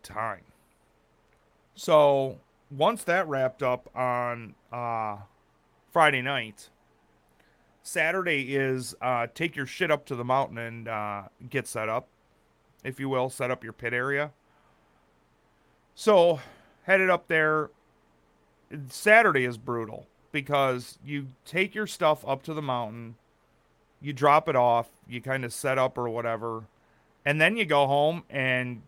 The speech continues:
you wait until about midnight to get up and get, you know, get ready.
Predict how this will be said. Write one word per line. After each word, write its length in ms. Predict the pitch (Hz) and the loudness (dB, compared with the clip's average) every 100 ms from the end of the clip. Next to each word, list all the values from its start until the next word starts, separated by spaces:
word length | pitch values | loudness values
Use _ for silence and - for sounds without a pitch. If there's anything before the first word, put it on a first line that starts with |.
| - | -12
you 240 | 127 127 | -4 -4
wait 460 | 117 113 131 151 151 | -4 -4 -2 -2 -2
until 420 | 135 127 139 131 | -6 -4 -2 -2
about 480 | 120 131 135 147 - - | -2 0 2 0 -4 -16
midnight 920 | 120 135 180 135 117 107 110 - - _ _ _ _ _ _ _ _ | -8 -4 -4 -4 -6 -6 -10 -16 -20 _ _ _ _ _ _ _ _
to 80 | - | -16
get 320 | 120 113 147 | -14 -2 2
up 360 | 202 156 156 - _ _ _ _ _ _ _ _ | 4 4 2 -4 _ _ _ _ _ _ _ _
and 720 | 143 143 139 139 139 139 135 127 _ _ _ _ _ _ _ _ _ _ _ _ _ _ _ _ _ _ _ _ _ _ 151 117 - | -6 -4 -2 -4 -4 -6 -8 -16 _ _ _ _ _ _ _ _ _ _ _ _ _ _ _ _ _ _ _ _ _ _ -20 -20 -4
get, 360 | 156 151 - - - - | -2 -2 -10 -20 -20 -6
you 140 | 131 | -2
know, 220 | 123 143 131 | -2 -4 -6
get 160 | 123 147 | -4 -2
ready. 480 | 139 175 143 127 | 4 4 4 0